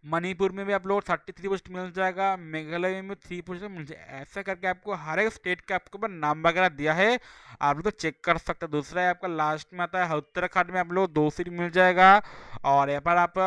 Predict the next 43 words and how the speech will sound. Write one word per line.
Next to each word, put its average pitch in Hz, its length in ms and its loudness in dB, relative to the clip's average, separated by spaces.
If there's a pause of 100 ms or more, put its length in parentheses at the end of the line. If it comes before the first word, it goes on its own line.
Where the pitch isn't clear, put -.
(120)
हविलदार 170 520 2
में 180 120 -4
आता 175 240 -2
है, 185 300 -4
जो 156 320 -14
वेस्ट 156 160 -14
बंगाल 170 320 -16
में 175 140 -10
भी 180 80 -2
आप 175 140 -2
आता 151 240 0
है, 170 80 -2
यहाँ 175 120 0
पर 185 120 2
बारह 151 320 2 (120)
पोस्ट 208 280 6
यहाँ 143 100 -8
पर 151 80 -2
आपको 233 160 -4
मिल 160 240 -2
जाएगा। 127 380 -6 (460)
So - 80 -6
इससे 180 540 0
के 208 140 0
हिसाब 185 260 2 (120)
पूरा 170 260 6
इंस्ट्रक्शन 185 800 0
यहाँ 165 160 4
पर 175 180 6
आपको 196 320 6
मिल 151 280 -2
जाएगा। 170 400 6
आप 156 200 4
लोग 170 160 4
वैसे 185 180 -2
देख 151 260 -2
सकते - 360 -2
हैं 185 260 2 (340)
इनिशियल 190 440 -2
क्लार्क 175 420 4
में 190 60 -6
आपका 202 320 -2
है, 151 300 -8